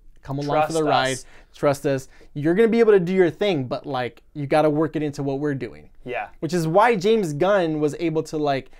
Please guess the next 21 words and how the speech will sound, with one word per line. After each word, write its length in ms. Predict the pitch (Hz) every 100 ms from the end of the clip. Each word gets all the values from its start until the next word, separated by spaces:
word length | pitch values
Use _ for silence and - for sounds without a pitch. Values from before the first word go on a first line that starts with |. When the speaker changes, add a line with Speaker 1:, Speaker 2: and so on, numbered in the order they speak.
| -
Speaker 1:
make 300 | 139 165 202
a 80 | 185
unique 520 | 160 160 151 170 196
movie 340 | 151 165 156 147
that 160 | 135
is 320 | 135 127 117 - - - - - -
Guardians 280 | - 147 151
of 60 | 135
the 60 |
Galaxy 440 | 131 160 165 131 131
that 160 | 123 117
was 120 | 113
nothing 440 | 131 180 202 175
like 220 | 151 143
anything 340 | 151 147 139 139
else 180 | 143 139
that 80 | 143
they 100 | 131
had 140 | 127
done 280 | 143 156
yet. 120 | 131